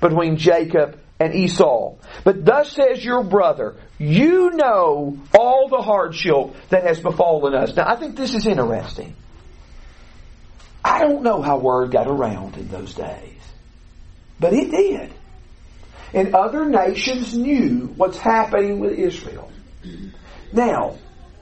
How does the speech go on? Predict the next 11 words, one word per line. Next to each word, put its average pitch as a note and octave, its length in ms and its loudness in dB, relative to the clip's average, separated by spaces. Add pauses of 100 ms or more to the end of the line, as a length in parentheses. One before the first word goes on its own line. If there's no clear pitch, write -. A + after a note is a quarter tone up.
(100)
one A3 240 0
of F#4 140 -4
the E4+ 160 -2
things D#4 260 0
I A#3+ 100 2
want B3 260 -4
you B3 60 -8
to B3 60 -4
understand A#3 600 -4
from - 160 -12
that - 260 -16